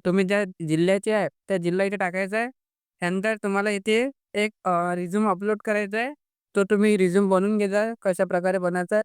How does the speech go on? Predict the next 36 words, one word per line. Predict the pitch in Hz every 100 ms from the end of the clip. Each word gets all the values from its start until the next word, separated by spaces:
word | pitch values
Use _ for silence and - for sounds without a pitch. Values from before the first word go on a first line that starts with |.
| _
तुम्हाला | 170 175 190
YouTube-वर | 170 170 190 196
व्हिडिओ | 175 175 190
भेटून | 180 170 185 196
जाईल | 208 202
किंवा | 180 175
रि-, | 170 156 -
तुमच्याकडे | 160 156 175 185
जर | 185 185
रिझ्यूम | 156 170 185
तयार | 180 180
असेल, | 180 196 180
तर |
तो | 175 175
इथे | 165 185
अपलोड | 160 175 185 175
करा. | 202 220 - _ -
इथे | 156 196
दिलं | 170 165 185
की | 196
किती | 196 180
एमबीचा | 190 165 175 185
असला | 170 180 185
पाहिजे, | 180 190 180
किती | 165 170
केबीचा | 151 165 180
असला | 170 175
पाहिजे. | 175 170 202 240 -
इथे | 175 170 196
आधार | 160 185
सुपरवायझर | 190 180 180 190 185 190
सर्टिफिकेट | 180 165 180 196 196
अपलोड | 175 185 190
करायचं | 202 202 196
आहे. | 226 269
तर | _